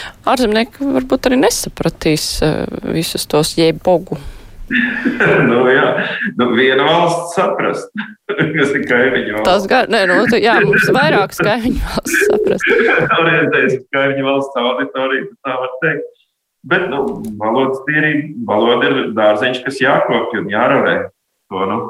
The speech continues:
Speaker 2: nevar neiebilst.
Speaker 1: Jā. Klausītājs Rolands raksta: "No viena grāvja otrā pirms gada vecie cilvēki mira no vecuma, tagad no vecuma vairs nemirst, mirst tikai no vakcīnas. Jocīgi sanāk."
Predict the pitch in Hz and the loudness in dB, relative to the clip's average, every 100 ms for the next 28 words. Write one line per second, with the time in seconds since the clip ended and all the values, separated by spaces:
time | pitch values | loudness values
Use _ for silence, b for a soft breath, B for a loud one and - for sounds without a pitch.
0 | - 104 104 101 - 127 135 - - - | -10 -2 0 2 2 2 2 0 0 -2
1 | - - - _ - 202 180 175 180 175 | -8 -16 -18 _ -8 0 2 4 2 0
2 | 170 - - B B B B B B - | -4 -10 -14 B B B B B B 0
3 | 190 196 190 175 170 180 190 175 147 147 | 2 4 2 2 2 2 2 4 2 0
4 | - 165 165 - - 156 151 143 156 233 | 0 0 0 -2 -4 0 2 2 2 2
5 | 269 226 220 214 196 185 196 160 135 - | 4 4 2 2 2 0 2 2 0 0
6 | 147 151 - 160 160 143 156 - 165 147 | -2 -4 0 0 2 2 0 0 -2 0
7 | 180 165 139 156 170 170 165 143 139 151 | 2 2 2 0 -2 0 2 2 2 0
8 | 202 - 269 240 196 233 185 151 202 226 | 0 2 2 2 0 0 2 2 0 0
9 | 226 220 208 175 156 147 - 170 202 - | 0 0 0 0 0 -2 0 0 0 -4
10 | 170 - 156 151 135 139 - - - 123 | -2 0 0 0 2 0 -2 -6 -2 -2
11 | - - - 135 151 - 135 - - - | -4 -6 0 0 0 0 -4 -2 -6 -2
12 | 143 123 - - - - | -2 0 -2 -4 -10 -16